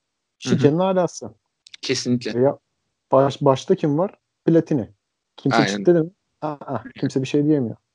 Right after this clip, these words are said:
Speaker 1: Aynen
Speaker 2: Göz
Speaker 1: öyle.
Speaker 2: göre göre şike.
Speaker 1: Hı hı. Hiç de bir şey denmedi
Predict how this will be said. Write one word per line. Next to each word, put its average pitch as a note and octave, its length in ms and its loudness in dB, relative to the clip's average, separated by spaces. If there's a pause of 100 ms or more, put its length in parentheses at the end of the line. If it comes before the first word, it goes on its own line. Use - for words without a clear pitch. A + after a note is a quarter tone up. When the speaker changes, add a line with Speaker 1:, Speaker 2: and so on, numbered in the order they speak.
(560)
Speaker 1:
Aynen A2+ 180 0
Speaker 2:
Göz D3+ 160 8
Speaker 1:
öyle. G#3 100 6
Speaker 2:
göre A#3 80 6
göre A3 160 4
şike. B3+ 340 -10 (680)
Speaker 1:
Hı C#3+ 120 0
hı. A#2 200 2 (340)
Hiç F#3+ 200 4
de E3+ 60 4
bir D#3 40 0
şey D#3 160 -2
denmedi D#3 320 -6